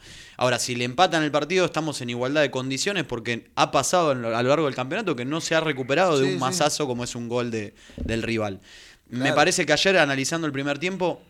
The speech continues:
Speaker 1: arranca bien Independiente, tiene algunos momentos buenos y después, eh,
Speaker 2: Quizá los primeros minutos medio dubitativo
Speaker 1: al
Speaker 2: y
Speaker 1: revés,
Speaker 2: después,
Speaker 1: claro,
Speaker 2: y, y
Speaker 1: arrancó
Speaker 2: después,
Speaker 1: de menos a más, si querés.
Speaker 2: y después
Speaker 1: Pero después
Speaker 2: controló
Speaker 1: terminó
Speaker 2: el
Speaker 1: también,
Speaker 2: partido.
Speaker 1: hubo momentos de pelotazos o de, o de jugadas intrascendentes.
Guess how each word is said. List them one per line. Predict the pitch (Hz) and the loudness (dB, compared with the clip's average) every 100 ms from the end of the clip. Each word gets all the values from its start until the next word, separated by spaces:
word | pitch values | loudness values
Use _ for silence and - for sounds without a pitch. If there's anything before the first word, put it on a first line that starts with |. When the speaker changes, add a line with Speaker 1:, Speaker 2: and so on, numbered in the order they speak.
| - | -2
Speaker 1:
arranca | 123 156 196 156 147 | 2 4 4 4 2
bien | 170 | 2
Independiente, | 151 127 139 196 180 139 | -2 -2 -2 -2 -2 0
tiene | 143 | 0
algunos | 143 151 135 | 2 0 0
momentos | 127 143 156 143 | -2 0 0 0
buenos | 135 180 185 202 - _ - - _ | 2 2 2 -2 -8 _ -20 -20 _
y | 131 | 0
después, | 143 190 233 - _ _ _ _ 123 | 0 2 0 0 _ _ _ _ -2
eh, | 120 | 0
Speaker 2:
Quizá | 127 | 4
los | 185 | 4
primeros | 170 175 175 | 4 2 2
minutos | 175 190 180 170 | 2 0 2 2
medio | 175 175 | 2 4
dubitativo | 175 180 175 135 131 | 2 2 2 6 8
Speaker 1:
al | 147 | 10
Speaker 2:
y | |
Speaker 1:
revés, | 151 | 10
Speaker 2:
después, | 131 214 | 10 8
Speaker 1:
claro, | 156 139 - | 8 8 6
Speaker 2:
y, | 120 | 4
y | |
Speaker 1:
arrancó | 170 139 220 | 4 6 8
Speaker 2:
después, | 247 190 | 10 8
Speaker 1:
de | |
menos | 196 190 160 | 6 4 2
a | 147 | 2
más, | 120 - | 0 -2
si | 107 | -6
querés. | 110 101 120 | -6 -8 -10
Speaker 2:
y | 156 | -6
después | 147 151 139 | -6 -2 4
Speaker 1:
Pero | 160 | 4
después | 170 220 | 6 4
Speaker 2:
controló | 208 180 | 4 4
Speaker 1:
terminó | 196 202 | 6 6
Speaker 2:
el | 190 | 6
Speaker 1:
también, | 160 196 170 | 4 4 2
Speaker 2:
partido. | 156 190 | 4 4
Speaker 1:
hubo | 185 151 | 4 4
momentos | 147 151 156 123 | 2 0 0 -2
de | 113 | 0
pelotazos | 120 123 131 170 160 143 127 110 | 0 0 8 10 12 10 6 -2
o | 120 | 0
de, | 117 113 | 0 0
o | 113 | 0
de | 117 | -2
jugadas | 120 135 123 120 | 0 2 2 0
intrascendentes. | 110 117 - 123 143 156 165 180 | -4 -4 -2 -2 -2 -2 -2 -4